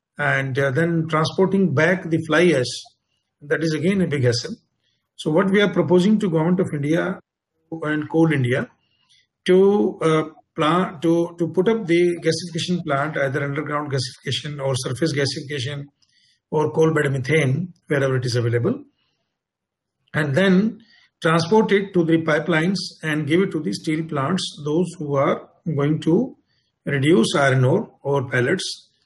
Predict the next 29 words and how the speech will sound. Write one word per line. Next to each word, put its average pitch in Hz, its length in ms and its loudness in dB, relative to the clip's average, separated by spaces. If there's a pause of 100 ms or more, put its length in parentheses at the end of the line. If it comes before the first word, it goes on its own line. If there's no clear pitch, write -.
(280)
to 151 100 -4
make 151 260 -2
D 143 140 2
R 135 120 4
I 196 140 2
or - 80 0
sponge 143 240 0
iron. 107 260 -4 (880)
Then 160 140 0
similarly, 208 680 2
they 160 180 -2
can 165 180 0
supply 165 400 0
this 170 160 -4 (640)
syngas 156 420 0 (220)
to, 151 480 -2 (520)
uh, 135 460 0
the 147 120 -8
people, 160 360 2
those 160 280 2
who 147 100 2
are 143 320 0
interested 156 420 -4
in 143 160 -2
P 143 120 -2
V 143 80 -2
C 151 200 0
and 135 140 -2
plastics, 131 420 -2